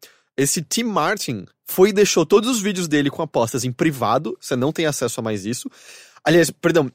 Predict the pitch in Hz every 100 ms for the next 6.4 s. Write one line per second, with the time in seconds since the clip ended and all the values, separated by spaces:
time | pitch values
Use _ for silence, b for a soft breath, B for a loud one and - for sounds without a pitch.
0 | - 156 180 170 220 285 262 165 202 277
1 | 170 110 _ _ - - - 160 190 185
2 | 202 190 - 208 185 - 180 185 170 160
3 | 165 165 - 190 202 170 - 143 170 175
4 | 170 170 139 131 170 165 160 160 143 139
5 | 131 - 131 123 185 180 - 135 127 127
6 | 131 135 147